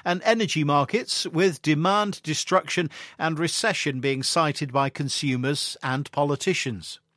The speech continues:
The U K's mini budget caused a major stir, plunging sterling to a thirty-seven-year low, which supported U K wheat values, as it makes U K wheat more export competitive,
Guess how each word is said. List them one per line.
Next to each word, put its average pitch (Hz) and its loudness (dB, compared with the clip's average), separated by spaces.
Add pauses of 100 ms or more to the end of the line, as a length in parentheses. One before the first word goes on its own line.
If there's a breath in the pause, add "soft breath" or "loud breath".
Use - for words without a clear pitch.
(500 soft breath)
The 110 -8
U 123 -2
K's 139 0
mini 147 2
budget 160 2
caused 156 0
a 151 2
major 156 0
stir, 151 2 (320 loud breath)
plunging 175 0
sterling 170 2
to 170 0
a 160 2
thirty-seven-year 151 0
low, 143 4 (260 loud breath)
which 156 -2
supported 175 2
U 175 0
K 170 2
wheat 196 0
values, 131 0 (320 loud breath)
as 170 -2
it 175 -2
makes 160 0
U 208 -2
K 151 2
wheat 156 0
more 143 2
export 143 0
competitive, 147 -2